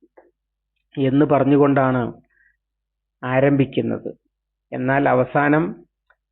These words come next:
യജൂജ് മൗജൂജിനെ കുറിച്ചുള്ള, അഥവാ ലോകാവസാനത്തിൻ്റെ അവസാനം പ്രത്യക്ഷപ്പെടുന്ന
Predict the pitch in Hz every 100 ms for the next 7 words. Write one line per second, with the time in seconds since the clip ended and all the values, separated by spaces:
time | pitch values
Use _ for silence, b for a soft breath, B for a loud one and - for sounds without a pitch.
0 | _ 123 131 147 175 190 175 160 151 139
1 | 156 139 147 143 143 131 135 131 131 139
2 | - _ _ 120 123 131 147 - 339 -
3 | _ _ _ - 135 139 156 156 151 156
4 | 151 147 143 143 139 131 127 127 151 156
5 | 156 143 143 139 - 135 135 127 127